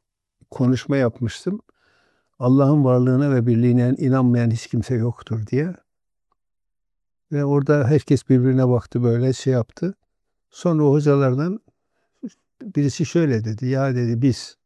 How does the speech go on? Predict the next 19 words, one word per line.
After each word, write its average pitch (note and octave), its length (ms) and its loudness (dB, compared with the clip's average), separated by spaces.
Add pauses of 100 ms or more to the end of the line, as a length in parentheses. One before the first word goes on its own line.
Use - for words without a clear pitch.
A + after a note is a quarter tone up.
(800)
gider B2 320 2
sınıfta B2+ 720 -2 (300)
talebelere A#2+ 640 0
Allah'ın B2 380 0
yokluğunu B2 580 2
anlatırdık. A#2 840 -4 (1160)
Ama B2 340 0 (160)
ev-, C3 240 2
eve C#3+ 260 4
gelir C3 560 2
sabaha D3+ 500 0
kadar C3+ 280 2
'Ya C#3 220 2
Rabbi C3 280 0
bizi B2+ 180 -2
affet.' C#3+ 400 -4
diye C#3+ 160 -2
tevbe F3 320 -2
ederdik." - 600 -12